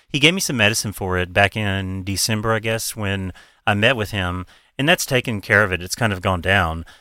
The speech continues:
And she couldn't even, and so after I did the, the mammogram,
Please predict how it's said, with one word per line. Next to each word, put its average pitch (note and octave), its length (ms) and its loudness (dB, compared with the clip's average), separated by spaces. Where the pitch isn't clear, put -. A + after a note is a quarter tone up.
And B2 120 4
she - 200 2
couldn't E3+ 180 0
even, A#2 180 -2
and C3+ 140 -4
so C#3+ 120 4
after C#3+ 240 6
I C#3 40 6
did B2 220 -2
the, G2 340 0
the A2 100 -4
mammogram, G2 720 0